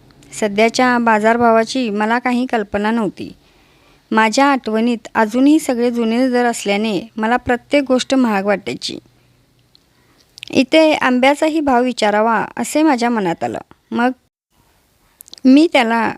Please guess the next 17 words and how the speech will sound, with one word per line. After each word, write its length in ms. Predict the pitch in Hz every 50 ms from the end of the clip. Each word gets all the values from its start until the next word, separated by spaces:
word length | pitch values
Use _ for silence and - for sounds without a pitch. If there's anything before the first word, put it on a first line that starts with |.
| - -
डझनाचा 580 | 233 220 240 240 233 226 233 254 269 - 320
भाव 220 | 320 302 247 220 233
विचारला. 480 | 240 220 - - - 117 101 95 90 - - _ _ _ _ _ _ _ _ _ -
तो 220 | 254 262 277 285
तुसडेपणाने 800 | - - 269 - - 226 233 262 254 - 247 226 226 220 240 254
परत 260 | - 247 208 202 202 -
म्हणला, 340 | 226 214 196 165 - - - - - _ _ _ _ _ _ _ _ _ -
"दीडशे 480 | 196 202 220 220 208 214 - - 240
रुपये 260 | 247 254 240 - 233 233
डझन." 360 | 233 220 208 185 202 - - - - _ _ _ _ _ _ _ _ _ _ _ _ _ -
मग 280 | 214 214 220 233 247
आपल्या 360 | 247 220 220 - 208 208 220 240
शेजारी 580 | - - 226 208 202 202 202 208 233 220 180 - - 214
उभ्या 320 | 233 220 202 233 254 269
असलेल्या 380 | 269 - - - 208 214 226 233
मित्राकडे 500 | 233 214 - - 190 196 190 214 226 233
वळून 360 | 220 214 202 202 208 190